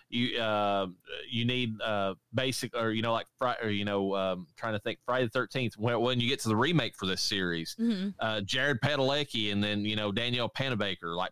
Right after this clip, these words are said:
Speaker 1: perfect. Like, they got a little bit of personality to 'em. You care just enough that if Jason gets around, it's like, "Oh, shit, get out of the way," you know?
Speaker 2: Yeah.
Speaker 1: When they're like they are in this movie, like,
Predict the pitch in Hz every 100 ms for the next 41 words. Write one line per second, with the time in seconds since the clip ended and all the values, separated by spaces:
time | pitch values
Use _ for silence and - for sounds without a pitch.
0 | - 131 143 - 98 - 101 98 117 123
1 | 120 120 131 127 131 131 - 123 127 123
2 | - 131 131 131 - - 113 131 123 117
3 | 131 - 120 127 127 120 110 104 123 123
4 | 120 117 - 123 127 117 - 113 113 120
5 | - 135 120 _ 107 123 127 123 135 110
6 | 95 92 494 190 156 - - - _ _
7 | - 139 196 196 185 165 147 _ _ _
8 | - 147 147 165 - 147 139 131 113 131
9 | 139 123 107 104